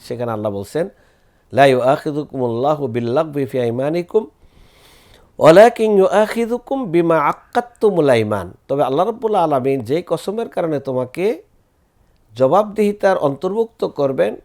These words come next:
সেটা হলো কসম মুনআকিদাহ, যেই কসম করার ক্ষেত্রে তুমি আল্লাহর সাথে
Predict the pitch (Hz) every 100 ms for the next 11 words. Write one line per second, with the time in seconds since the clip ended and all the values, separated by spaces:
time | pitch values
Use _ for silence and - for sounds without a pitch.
0 | _ _ _ _ _ _ _ - 120 107
1 | 117 120 175 - - _ _ _ 120 -
2 | 139 147 - _ - 123 123 107 131 -
3 | 117 92 101 - _ _ _ _ _ _
4 | 104 131 135 - 120 - 180 220 - _
5 | _ _ _ _ _ _ 135 135 180 185
6 | 156 - 135 120 123 117 107 107 107 123
7 | 120 170 226